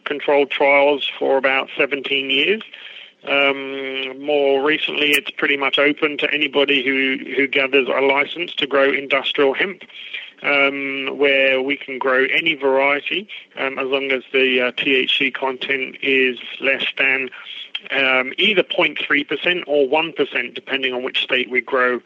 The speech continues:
it in, of tetrahydrocannabinol, which I think we all know about. Um, so that, that's the current legislative state, and we can use, um, all parts of the hemp plant except for flowers, leaves,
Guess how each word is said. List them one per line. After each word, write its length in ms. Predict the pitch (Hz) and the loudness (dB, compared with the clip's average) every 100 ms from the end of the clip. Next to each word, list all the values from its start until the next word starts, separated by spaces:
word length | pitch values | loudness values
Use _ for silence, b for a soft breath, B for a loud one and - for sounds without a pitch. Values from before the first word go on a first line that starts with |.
| B B | B B
it 120 | 131 | 0
in, 240 | 127 170 160 | 0 0 -2
of 220 | 131 127 - - _ - | 0 0 -2 -14 _ -8
tetrahydrocannabinol, 1080 | - - 127 131 131 139 196 160 123 117 113 - - | -6 -4 0 0 2 2 2 2 0 -2 -4 -12 -14
which 220 | 143 - | -8 -6
I 80 | 123 | -6
think 240 | - 127 | -6 -2
we 80 | 127 | 0
all 140 | 123 131 | 2 2
know 140 | 160 | 2
about. 280 | 127 117 110 - B B B B B B | 2 0 -2 -12 B B B B B B
Um, 440 | - 143 147 147 143 156 | 0 2 2 0 -2 2
so 160 | 160 | 4
that, 220 | 165 170 - | 4 2 2
that's 180 | 170 - | 0 0
the 80 | 160 | -4
current 440 | - - 170 165 | -2 -2 0 0
legislative 680 | 151 147 143 160 165 170 147 - | 0 0 0 2 2 2 0 -2
state, 420 | - 170 165 - | 0 2 2 0
and 120 | 143 | -4
we 80 | 165 | -4
can 200 | 170 170 | -2 0
use, 240 | 170 151 - - - | 0 0 -6 -12 -2
um, 220 | 156 151 | 2 2
all 180 | - 202 | 4 4
parts 440 | 202 180 156 - | 4 2 2 0
of 140 | 160 135 | -6 -2
the 100 | 147 | -2
hemp 220 | 143 147 | -2 -4
plant 260 | 151 139 143 | -2 -2 -2
except 500 | 151 - 175 156 - | -6 -2 0 0 -2
for 300 | - 131 135 147 B B B - | 0 2 2 -2 B B B -4
flowers, 480 | 160 156 160 165 151 - - | 0 2 2 0 -4 -10 -4
leaves, 460 | 143 139 135 143 | 0 2 2 -2